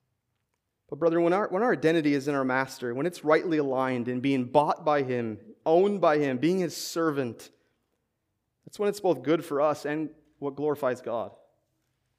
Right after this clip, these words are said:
Paul, a servant of children? No. Paul, a servant of his vocation? No. Paul, a servant of Christ Jesus. This is his new service.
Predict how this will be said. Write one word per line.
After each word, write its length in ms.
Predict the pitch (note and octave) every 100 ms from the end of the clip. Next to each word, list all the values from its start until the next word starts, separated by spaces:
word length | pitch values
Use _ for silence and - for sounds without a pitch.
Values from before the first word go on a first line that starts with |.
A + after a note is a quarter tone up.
| _ _ _ _ _ _ _ _ _ _ _ _ _ - _ _
Paul, 380 | - F#3 G3+ G3+
a 100 | D3+
servant 460 | C3+ - F3+ F3 E3+
of 140 | C3+
children? 480 | - D3+ B2+ A#2+ G#2 -
No. 260 | C3 A#2 G#2
Paul, 340 | - F3 F#3
a 40 | F3
servant 400 | - F3 E3 D#3+
of 100 | C3+
his 200 | C#3+ B2+
vocation? 580 | C#3 B2+ C3 A#2 A2
No. 220 | A2+ G#2 G2+ _ _ _ _ _ _ _ _ _ _ _
Paul, 460 | - C#3+ C#3 B2 B2
a 100 | A#2+
servant 720 | A#2 - - D3+ C3+ C3 B2+ -
of 140 | A#2 -
Christ 600 | - B2+ B2 B2 - _ -
Jesus. 680 | A#2+ A2 G#2+ G2 G2 - - _ _ _ _ _ _ _ _ _ _ _
This 200 | A#2+ -
is 140 | B2
his 200 | - A#2+
new 180 | B2 B2
service. 720 | B2 E3 E3+ A#2 - - -